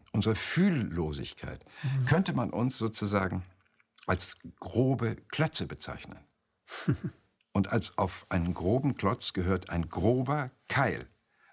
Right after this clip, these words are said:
Speaker 1: Weil in Mikrogrammformation, also L S D zum Beispiel, bewirkt es ungeheure Veränderungen im menschlichen Körper, die wirklich außergewöhnlich sind. Das sind au-, absolute Ausnahmezustände.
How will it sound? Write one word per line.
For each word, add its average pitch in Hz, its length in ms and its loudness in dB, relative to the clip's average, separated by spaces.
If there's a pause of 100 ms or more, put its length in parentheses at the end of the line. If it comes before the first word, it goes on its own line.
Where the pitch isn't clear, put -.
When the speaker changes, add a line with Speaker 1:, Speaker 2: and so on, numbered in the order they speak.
Speaker 1:
Weil 127 360 2 (800)
in 120 260 2 (180)
Mikrogrammformation, 80 1900 0
also 85 200 0
L 107 140 4
S 98 160 2
D 117 160 4
zum - 180 -2
Beispiel, 73 380 -4
bewirkt 104 400 0
es - 200 -2
ungeheure 117 680 2
Veränderungen 95 560 0
im 82 100 0
menschlichen 87 380 -2
Körper, 92 220 2
die 95 120 2
wirklich 127 340 -2
außergewöhnlich 71 680 -2
sind. - 240 -14
Das 101 120 -2
sind 123 120 0
au-, 104 200 0
absolute 117 460 0
Ausnahmezustände. 78 760 -2